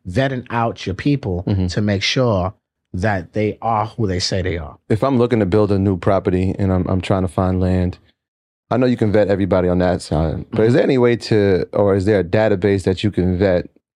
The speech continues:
Speaker 2: the town engineer or the county engineer or the building department? Is there any way to do that? Because a lot of times, and we've seen it personally, like,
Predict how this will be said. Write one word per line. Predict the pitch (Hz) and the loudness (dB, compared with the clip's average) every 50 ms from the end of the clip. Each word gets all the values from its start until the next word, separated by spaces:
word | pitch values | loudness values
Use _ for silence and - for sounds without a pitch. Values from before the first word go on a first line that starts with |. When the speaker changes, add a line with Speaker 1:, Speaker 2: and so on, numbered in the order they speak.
| _ _ _ _ _ - | _ _ _ _ _ -8
Speaker 2:
the | 95 | -8
town | - - 104 95 92 92 | -4 -2 0 0 2 2
engineer | 92 90 85 90 90 92 90 90 90 90 90 | 0 0 2 2 2 2 2 2 2 2 0
or | 87 80 82 82 | 0 0 -2 -2
the | 73 78 | -4 -6
county | - - 104 92 90 90 85 90 | -4 -2 -2 0 0 0 0 0
engineer | 85 90 90 87 90 92 87 | 0 0 0 0 2 2 0
or | 80 | 0
the | 76 73 | -2 -4
building | - 98 92 87 87 92 90 90 82 - _ _ | -2 -2 -2 0 0 0 -2 -2 -4 -6 _ _
department? | - 92 - 104 90 90 - - - _ - | -10 -4 -2 -2 -2 -2 -6 -20 -20 _ -2
Is | 113 117 | 0 0
there | 131 | 2
any | 147 151 151 | 2 2 2
way | 143 135 113 | 2 2 0
to | 104 - | -2 -4
do | 95 113 107 | -2 0 2
that? | 117 117 107 101 | 2 2 2 0
Because | 107 98 - 110 104 101 92 87 - _ _ _ _ _ _ _ - | -4 0 2 2 2 2 0 -2 -6 _ _ _ _ _ _ _ -2
a | 101 | 0
lot | 117 143 151 139 | 2 2 2 2
of | 131 - | 2 0
times, | 127 117 120 110 104 | 0 0 2 2 0
and | 101 107 | 2 2
we've | 135 131 - | 2 0 0
seen | - 104 98 | 0 0 0
it | 87 - | 0 0
personally, | 117 120 113 92 98 92 92 92 95 - _ _ - | 0 0 0 0 0 0 0 0 -2 -4 _ _ -2
like, | 95 90 - - | -2 -2 -2 -4